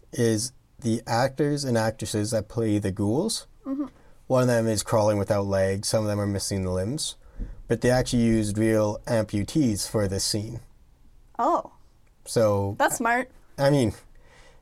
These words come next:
Speaker 1: it's easier than photoshopping out
Speaker 2: Legs and
Speaker 1: arms after the
Speaker 2: limbs.
Speaker 1: fact.
Speaker 2: Yeah, I've
Speaker 1: Yeah.
Speaker 2: seen, I mean, yeah.
Speaker 1: Mm-hmm. And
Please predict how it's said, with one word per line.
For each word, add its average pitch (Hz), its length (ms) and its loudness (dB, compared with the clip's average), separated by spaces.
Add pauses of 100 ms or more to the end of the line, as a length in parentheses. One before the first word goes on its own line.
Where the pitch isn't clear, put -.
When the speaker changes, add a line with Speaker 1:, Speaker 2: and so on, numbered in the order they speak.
(100)
Speaker 1:
it's 117 220 -2
easier 147 400 4
than 117 240 2
photoshopping 113 720 0
out 107 260 -2 (720)
Speaker 2:
Legs 220 340 0
and 202 300 -4 (300)
Speaker 1:
arms 113 380 0
after 120 340 2
the 113 60 2
Speaker 2:
limbs. 120 120 2
Speaker 1:
fact. 135 460 -2 (140)
Speaker 2:
Yeah, 427 240 2 (280)
I've 339 100 4
Speaker 1:
Yeah. 415 220 4
Speaker 2:
seen, 381 80 -8 (640)
I 302 80 2
mean, 277 160 0
yeah. 220 300 -2 (680)
Speaker 1:
Mm-hmm. 208 340 0 (1300)
And 117 340 0